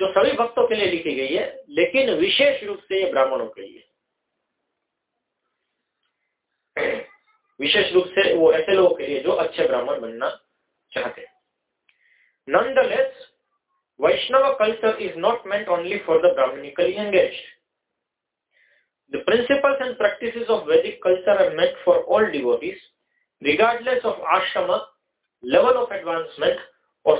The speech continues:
social or ecclesiastical position. There is a little meaning to being a devotee unless one observes the basic praxis of devotional service, such as regularly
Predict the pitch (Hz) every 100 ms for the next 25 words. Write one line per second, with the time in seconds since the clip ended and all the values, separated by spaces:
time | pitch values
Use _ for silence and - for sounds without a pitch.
0 | - 190 - 233 220 190 175 185 185 180
1 | 170 - 160 160 190 - - - 110 120
2 | 117 95 90 _ _ _ _ _ _ _
3 | _ _ _ _ _ - 220 233 196 208
4 | 269 269 226 226 254 247 226 170 220 233
5 | 175 160 147 170 208 120 110 _ _ _
6 | _ _ - 175 233 262 247 226 185 -
7 | 220 226 175 165 190 - - - 190 202
8 | - 185 - - _ _ _ - 143 135
9 | 160 170 175 156 - 180 160 120 - _
10 | _ _ _ _ - 170 180 143 147 165
11 | 190 202 196 202